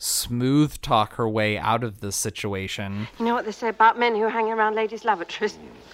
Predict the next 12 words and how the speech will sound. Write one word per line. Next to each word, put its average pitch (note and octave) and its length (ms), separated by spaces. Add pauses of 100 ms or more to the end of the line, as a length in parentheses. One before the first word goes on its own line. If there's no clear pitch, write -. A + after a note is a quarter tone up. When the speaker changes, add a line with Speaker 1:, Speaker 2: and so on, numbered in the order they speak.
(4000)
Speaker 3:
What C3+ 100
do C3 80
they A2+ 180
say G2 280
about G2 380
men F#2 160
who E2 80
hang G2 220
around F#2+ 440
ladies' G2+ 420
lavatories, - 720
mate? - 840